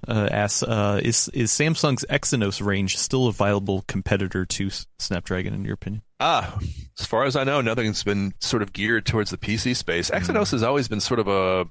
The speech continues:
Speaker 2: chip that's been sort of geared outside the U S. I mean, my
Speaker 1: Mm-hmm.
Speaker 2: understanding is that it's been, you know, they sort of looked at it for Korea, and then they, I think they've actually phased it out as far as it's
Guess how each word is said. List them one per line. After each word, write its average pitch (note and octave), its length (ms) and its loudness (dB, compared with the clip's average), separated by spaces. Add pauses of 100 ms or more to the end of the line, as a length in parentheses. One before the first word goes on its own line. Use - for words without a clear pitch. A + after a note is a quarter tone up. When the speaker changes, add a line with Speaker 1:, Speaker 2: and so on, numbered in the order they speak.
Speaker 2:
chip - 300 -2
that's - 180 -6
been F#2+ 280 -2
sort G#2 180 -2
of F2+ 80 -6 (340)
geared G#2+ 300 0
outside G2+ 500 0
the C#3 80 0
U C3+ 160 2
S. D3 340 -2
I A#2 100 0
mean, G2 180 2
my G2+ 80 0
Speaker 1:
Mm-hmm. A2 80 2
Speaker 2:
understanding G#2 380 0
is F2+ 80 -4
that F#2 80 0
it's - 120 -6
been, F2+ 240 -4 (420)
you A2 60 0
know, G#2 80 4
they F#2+ 80 0
sort C3+ 220 2
of G#2 40 -4
looked A#2+ 180 0
at G#2 120 4
it G2 100 -4
for G2 160 -2
Korea, G2+ 460 0 (100)
and F2+ 120 -2
then G#2 120 0
they, F#2 300 0
I - 80 -2
think C#4 180 -4
they've - 220 -4 (220)
actually G3+ 280 -2
phased F#2+ 380 -2
it D#2 60 -4
out - 340 -2
as - 160 -4
far D#2+ 380 -2
as - 460 -6
it's - 240 -14